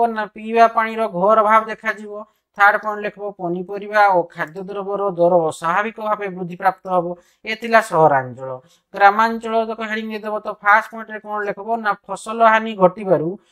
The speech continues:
ବିଲବାଡ଼ି ଶୁଷ୍କ ଦେଖାଯିବ। ସେକେଣ୍ଡ ପଏଣ୍ଟ ଲେଖିବ, କୂଅ, ପୋଖରୀ ଆଦିରୁ ଜଳ ବହୁ ପରିମାଣରେ କମିଯିବ। ତେଣୁ କେତେକ ଜଳଜ ପ୍ରାଣୀଜ ଖାଦ୍-, ଜଳଜ ପ୍ରାଣୀର, ଜଳଜ ପ୍ରାଣୀର ଲେଖିବ, ଜଳର, ଜଳଜ ପ୍ରାଣୀର ଖାଦ୍ୟର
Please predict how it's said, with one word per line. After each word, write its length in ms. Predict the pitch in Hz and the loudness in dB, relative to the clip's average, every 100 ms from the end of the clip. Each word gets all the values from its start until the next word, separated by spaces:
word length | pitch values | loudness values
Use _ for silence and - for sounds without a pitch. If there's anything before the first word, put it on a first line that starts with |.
| _ | _
ବିଲବାଡ଼ି 560 | 147 175 196 220 220 226 | -10 -8 -2 2 2 2
ଶୁଷ୍କ 340 | - 196 - 226 | -10 -18 -10 -6
ଦେଖାଯିବ। 480 | 226 208 226 214 220 214 214 _ | -4 -2 -4 -4 -6 -8 -10 _
ସେକେଣ୍ଡ 400 | _ 208 196 226 | _ -14 -10 -10
ପଏଣ୍ଟ 220 | 226 226 220 | -6 -4 -4
ଲେଖିବ, 260 | 214 214 208 | -6 -6 -8
କୂଅ, 340 | _ 196 202 214 214 | _ -6 2 4 4
ପୋଖରୀ 500 | 208 185 - 214 220 | 2 -2 0 -4 0
ଆଦିରୁ 420 | 208 175 190 180 160 | 4 4 4 -2 -2
ଜଳ 240 | 160 190 202 | -2 0 2
ବହୁ 240 | 180 170 190 | 2 0 -4
ପରିମାଣରେ 520 | 196 220 220 214 214 | -6 -8 -4 -4 -4
କମିଯିବ। 500 | 214 214 214 196 208 202 202 _ _ | -8 -10 -12 -14 -10 -8 -8 _ _
ତେଣୁ 220 | - 196 | -10 -8
କେତେକ 420 | 180 170 170 202 202 190 | -6 -8 -6 -8 -2 -2
ଜଳଜ 360 | 165 170 185 202 | 4 4 4 2
ପ୍ରାଣୀଜ 380 | 202 202 190 190 220 | 0 2 0 -2 -8
ଖାଦ୍-, 340 | - 185 156 _ - - | -4 -6 -6 _ -20 -14
ଜଳଜ 360 | 165 185 208 220 | 0 4 4 2
ପ୍ରାଣୀର, 420 | 214 190 170 156 175 240 - _ _ _ | 0 0 0 0 2 2 0 _ _ _
ଜଳଜ 340 | 180 196 202 262 320 _ _ _ - | -2 -2 4 2 2 _ _ _ -4
ପ୍ରାଣୀର 420 | 185 180 175 151 | 0 2 2 2
ଲେଖିବ, 240 | 127 120 127 | -2 -6 -12
ଜଳର, 440 | 131 151 160 170 208 269 233 _ | -12 -6 -4 -2 2 0 0 _
ଜଳଜ 360 | 151 151 180 196 208 | -18 -8 -6 -6 -8
ପ୍ରାଣୀର 460 | - 175 165 147 127 - _ _ _ _ | -2 -2 -2 -4 -8 -12 _ _ _ _
ଖାଦ୍ୟର 460 | 185 156 160 208 | 2 2 2 0